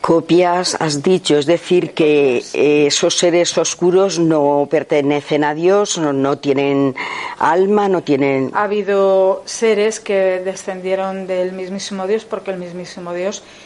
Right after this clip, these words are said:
Speaker 2: hubo un momento en que, como él sentía que partes de él no volvían a él,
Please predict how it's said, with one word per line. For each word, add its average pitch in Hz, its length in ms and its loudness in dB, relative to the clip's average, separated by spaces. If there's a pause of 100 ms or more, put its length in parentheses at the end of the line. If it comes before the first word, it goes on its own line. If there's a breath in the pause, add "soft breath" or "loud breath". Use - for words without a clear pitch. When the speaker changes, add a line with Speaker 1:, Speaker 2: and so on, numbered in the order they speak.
(220 loud breath)
Speaker 2:
hubo 190 220 0
un 190 80 -2
momento 202 380 -4
en 226 180 -2
que, 175 760 -4 (340)
como 180 360 -4
él 220 800 -2 (840)
sentía 214 640 0
que 196 220 -2
partes 214 520 -4
de 208 120 0
él 208 160 0
no 202 80 -2
volvían 190 480 0
a 214 160 -4
él, 233 160 -2